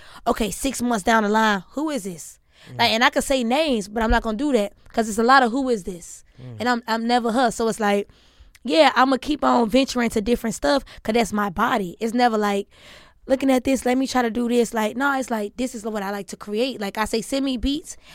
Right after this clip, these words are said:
Speaker 1: I literally be in my room, right? They send me beats. I'm listening on my headphones, on my beats. I'm like, "Oh, okay.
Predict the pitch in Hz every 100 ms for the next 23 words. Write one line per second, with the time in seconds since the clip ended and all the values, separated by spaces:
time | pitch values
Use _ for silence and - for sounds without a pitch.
0 | - 233 233 247 294 277 247 254 247 233
1 | 240 233 196 202 240 - _ _ - 220
2 | 262 254 240 247 233 240 240 233 247 226
3 | 220 220 214 233 214 208 202 190 - _
4 | _ _ - 220 214 226 214 220 214 208
5 | - 269 262 220 226